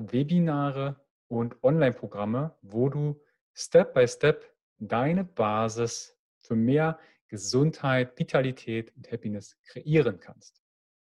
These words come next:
Du findest dort auch mein Coaching, was du jederzeit anfragen kannst. Ein kleiner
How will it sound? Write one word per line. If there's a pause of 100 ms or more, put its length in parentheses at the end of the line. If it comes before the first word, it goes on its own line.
(300)
Du
findest
dort
auch
mein
Coaching, (420)
was
du
jederzeit (200)
anfragen
kannst. (1600)
Ein
kleiner